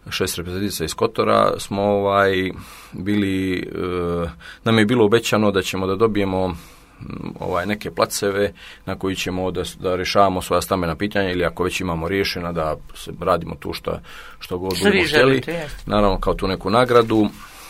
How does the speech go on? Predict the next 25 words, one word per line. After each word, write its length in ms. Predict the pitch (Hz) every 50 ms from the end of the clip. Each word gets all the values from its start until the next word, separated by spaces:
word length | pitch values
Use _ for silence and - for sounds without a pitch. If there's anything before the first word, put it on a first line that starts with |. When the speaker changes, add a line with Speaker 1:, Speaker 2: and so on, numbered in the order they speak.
| - - - - - - - - 107 101 95 98 -
Speaker 1:
Ta 140 | - 123 113
procedura 600 | - - 101 - - 101 113 113 104 98 92 90 -
je 160 | - 95 95 90
bila 220 | 104 107 98 87
pokrenuta, 880 | - - - - - 113 107 104 107 110 104 - - 107 104 101 92 - - - - - - - - - - -
e, 40 | - 90 92 90 92 90 90 90 87 87 101 104 98 98 101
na 180 | 101 104 104 -
kraju 240 | - - 107 104 101
Speaker 2:
Dakle, 140 | 98 98 98
Speaker 1:
je 80 | 101
i 40 | -
Speaker 2:
ipak 140 | 101 107 110
je 40 | 110
Speaker 1:
neki 160 | 117 - 190
Speaker 2:
bila 180 | 175 165 156 151
pokrenuta. 680 | - 151 135 - 120 98 95 101 107 107 107 - - - - - -
Speaker 1:
Pa 100 | 104 104
jeste, 340 | 113 139 156 147 - - -
jeste, 200 | 85 110 120 123
Speaker 2:
Dobro. 160 | - 151 196
Speaker 1:
bila 100 | 214 104
je 60 | 101
pokrenuta 520 | - 120 120 - 113 104 101 101 95 - 95
od, 160 | 92 92 90
e, 60 | 95